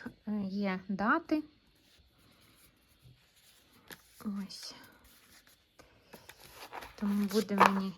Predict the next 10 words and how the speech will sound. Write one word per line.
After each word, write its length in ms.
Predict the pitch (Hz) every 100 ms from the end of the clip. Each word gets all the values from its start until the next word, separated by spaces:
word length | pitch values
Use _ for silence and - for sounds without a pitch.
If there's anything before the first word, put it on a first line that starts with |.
| -
чим 200 | - 196 -
<laughs> 180 | - -
зайнятись. 880 | 220 220 208 196 220 - 269 285 - - - - -
Ну, 100 | 277
це 180 | 277
як 180 | 254 233 233 -
більше 440 | - 220 220 - 208
в 80 | 185
радість, 400 | 190 247 214 -
таке 240 | 180 185